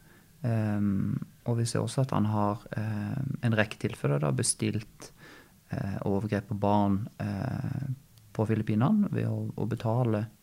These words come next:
eh, noen dollar, og så har han da, eh, instruert vedkommende da til å, til å, eh, eh, iscenesette, eh,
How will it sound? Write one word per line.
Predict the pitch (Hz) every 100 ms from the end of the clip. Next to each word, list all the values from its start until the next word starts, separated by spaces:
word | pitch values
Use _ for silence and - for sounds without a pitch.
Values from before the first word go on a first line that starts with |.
| _
eh, | - 120 120 - - 120 - - - - - - - -
noen | 120
dollar, | 113 127 190 269
og | - 131
så | - 120
har | 120 113
han | 110
da, | 107 107 107 107
eh, | 107 107 104 - - - - - -
instruert | 117 - 107 -
vedkommende | - - - 52 - -
da | - 117 - -
til | - 98
å, | 101 - - - - - - -
til | - 107 101
å, | - -
eh, | - - 110 113 110 - - - - -
eh, | - - -
iscenesette, | - - 98 - - - - 50 71 - - -
eh, | - - -